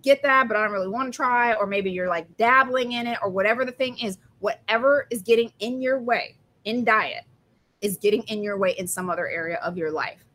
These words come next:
That is how you know that there is something deeper there. And it doesn't just have to do with getting more knowledge or getting more steps or taking more actions.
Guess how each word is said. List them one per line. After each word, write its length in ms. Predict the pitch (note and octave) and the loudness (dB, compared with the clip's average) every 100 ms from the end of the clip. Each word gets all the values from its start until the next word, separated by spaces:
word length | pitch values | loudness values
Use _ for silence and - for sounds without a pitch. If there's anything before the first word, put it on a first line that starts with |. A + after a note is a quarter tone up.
| - F3+ | -12 0
That 240 | A3+ C4+ | 2 2
is 120 | D3 | -2
how 160 | - G#3+ | -8 -10
you 160 | F#3 F3+ | -10 -10
know 480 | F#3 G3 C3+ A2 _ _ _ | -6 -4 -4 -8 _ _ _
that 340 | F#3 F3 D#3+ - _ | -4 0 0 -2 _
there 140 | G#3 G3+ | -4 -4
is 160 | F#3 | -4
something 420 | - G3+ G3+ F3+ | -4 -4 -6 -8
deeper 340 | F#3 A3+ - F3+ | -6 -8 -6 -6
there. 160 | D#3+ E3+ | -4 -4
And 120 | F3+ | -6
it 140 | D#3+ | -8
doesn't 280 | - A3 A3+ | -2 0 0
just 140 | G3+ F#3+ | -6 -2
have 180 | F#3+ - | -4 -4
to 60 | |
do 300 | - A3 G3 - _ - | 0 2 2 -4 _ -8
with 160 | E3+ | -2
getting 220 | G#3+ G#3+ | 2 2
more 140 | A3 A#3 | 2 0
knowledge 460 | G3+ F3 F3 F3 - - | 2 0 0 -2 -10 -8
or 100 | G3 | -6
getting 340 | - G#3 G#3+ | -2 0 0
more 140 | G#3 | -2
steps 480 | G3+ - F#3 F3 - - - | -4 -2 0 0 -4 -10 -8
or 80 | |
taking 400 | F#3 - G3 G3 | -6 -2 -2 -2
more 180 | F#3+ E3 - | -6 -4 2
actions. 480 | F3+ - - - | 0 0 -14 -18